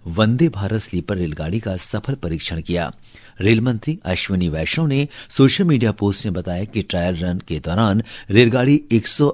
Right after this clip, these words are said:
अस्सी किलोमीटर प्रति घंटे की रफ्तार से चली। तेज गति के बावजूद रेल के अंदर रखे पानी के ग्लास स्थिर रहे। उपराष्ट्रपति सीपी राधाकृष्णन ने कहा है कि काशी और तमिलनाडु के बीच का संबंध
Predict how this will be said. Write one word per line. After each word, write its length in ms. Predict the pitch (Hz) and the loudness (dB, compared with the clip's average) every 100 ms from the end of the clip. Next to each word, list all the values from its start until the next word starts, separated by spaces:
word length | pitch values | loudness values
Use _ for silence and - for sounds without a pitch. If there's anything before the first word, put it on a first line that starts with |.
| - | 2
अस्सी 340 | 107 - 185 | -2 0 -2
किलोमीटर 520 | 175 107 90 87 - 117 | 0 0 0 -2 -4 -6
प्रति 240 | 92 82 | -4 -6
घंटे 340 | - 85 78 | -6 -6 -4
की 160 | 98 90 | -6 -6
रफ्तार 420 | 78 - 85 87 | -6 -8 -6 -6
से 140 | - 78 | -6 -8
चली। 280 | 76 78 - - - - _ | -6 -8 -10 -18 -20 -20 _
तेज 260 | 113 117 92 | 2 2 2
गति 280 | 98 90 92 | 0 0 0
के 120 | 92 | -2
बावजूद 500 | 76 78 82 123 82 - - - 95 | -2 -4 2 2 2 -6 -18 -8 4
रेल 220 | 127 143 | 6 6
के 160 | 147 | 2
अंदर 340 | 147 98 90 104 | 0 0 0 0
रखे 280 | 85 - 90 | -2 -4 -6
पानी 340 | - 82 98 | -4 -4 -4
के 180 | 117 92 | -4 -6
ग्लास 440 | 78 95 80 69 - - | -4 -4 -4 -10 -14 -12
स्थिर 260 | - 110 | -4 -2
रहे। 260 | 80 76 92 85 - | -2 0 -2 -2 -2
उपराष्ट्रपति 960 | - 147 185 131 117 - 156 151 143 160 | 2 4 4 4 2 2 -2 -2 0 -2
सीपी 400 | - 113 107 147 | -2 -4 0 -2
राधाकृष्णन 600 | 98 85 95 87 - 85 | 0 -2 -4 -4 -4 -4
ने 120 | 80 | -6
कहा 260 | - 82 101 | -6 -6 -4
है 180 | 113 | -4
कि 140 | 120 101 | -4 -6
काशी 440 | - 80 - 151 | -6 -6 -4 -6
और 200 | - 90 | -4 -6
तमिलनाडु 460 | 78 78 80 92 131 | -4 -4 -4 -4 -4
के 160 | 98 80 | -4 -4
बीच 240 | 80 82 | -4 -6
का 160 | - 76 | -8 -10
संबंध 640 | - 80 82 110 92 | -6 -6 -2 -2 -2